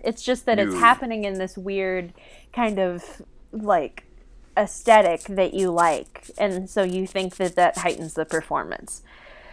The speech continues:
Speaker 1: Which, uh, it doesn't. It honestly doesn't.
Speaker 2: No. I wonder if, uh,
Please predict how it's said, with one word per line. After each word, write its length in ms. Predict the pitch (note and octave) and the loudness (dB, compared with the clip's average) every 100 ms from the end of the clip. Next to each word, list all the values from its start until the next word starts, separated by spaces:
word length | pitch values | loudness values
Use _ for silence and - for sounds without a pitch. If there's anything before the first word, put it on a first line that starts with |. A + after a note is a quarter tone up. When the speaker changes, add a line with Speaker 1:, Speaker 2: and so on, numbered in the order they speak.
| - - - - | -20 -20 -20 -20
Speaker 1:
Which, 500 | - A#3+ A#3+ - - - - - | -2 4 4 4 -6 -8 -10 -2
uh, 320 | A#3+ G#3+ G#3 | 2 2 6
it 180 | D4 G#3+ | 6 10
doesn't. 440 | A#3 E4 G3+ C#3 - | 12 12 10 0 0
It 140 | A3 | 2
honestly 440 | G3 G3 F#3 - E3 | 4 2 2 0 4
doesn't. 260 | D#3 A2+ | 4 4
Speaker 2:
No. 300 | C#3+ F#3 F#2+ - - - - - | 2 2 -2 -8 -18 -18 -10 -2
I 140 | B2+ C3 | 0 0
wonder 420 | C3 D#3+ F3+ F3 | 0 0 2 0
if, 460 | C3+ A#2 G#2 - G2+ | 0 -2 -4 -8 0
uh, 400 | G#2 F#2+ F2 | 2 2 0